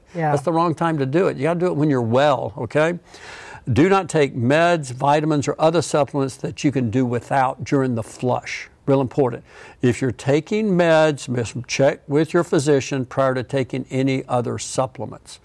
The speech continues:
Speaker 2: Okay, and then it's, the liver gallbladder flush is only for adults eighteen years of age or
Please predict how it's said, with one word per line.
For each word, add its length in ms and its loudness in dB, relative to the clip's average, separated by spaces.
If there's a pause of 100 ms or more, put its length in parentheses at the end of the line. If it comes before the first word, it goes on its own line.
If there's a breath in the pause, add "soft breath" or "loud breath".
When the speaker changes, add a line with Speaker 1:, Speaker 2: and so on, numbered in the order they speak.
(560 loud breath)
Speaker 2:
Okay, 480 0
and 200 2
then 280 2 (540 loud breath)
it's, 280 0
the 320 0
liver 400 2
gallbladder 480 2
flush 280 -2
is 220 -4
only 300 2
for 220 0
adults 500 -2
eighteen 500 -2
years 300 -2
of 240 -6
age 320 -4
or 120 -2